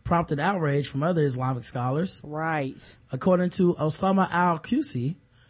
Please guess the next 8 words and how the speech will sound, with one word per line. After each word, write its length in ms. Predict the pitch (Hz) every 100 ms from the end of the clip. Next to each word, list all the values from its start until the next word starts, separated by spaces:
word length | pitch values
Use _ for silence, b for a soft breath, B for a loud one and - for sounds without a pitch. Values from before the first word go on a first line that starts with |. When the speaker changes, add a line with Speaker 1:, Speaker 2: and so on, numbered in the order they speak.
| b
Speaker 1:
a 60 | - 151 143
Salafist, 760 | - 190 185 165 190 214 - - _ _
uh, 60 | 147
or 340 | 143 135 135
ultra, 380 | 151 170 165 151 -
or 300 | 147 160 147
ultra-Orthodox 1080 | 147 190 190 175 - - 147 170 170 156 151
preacher, 480 | - 202 - 139 135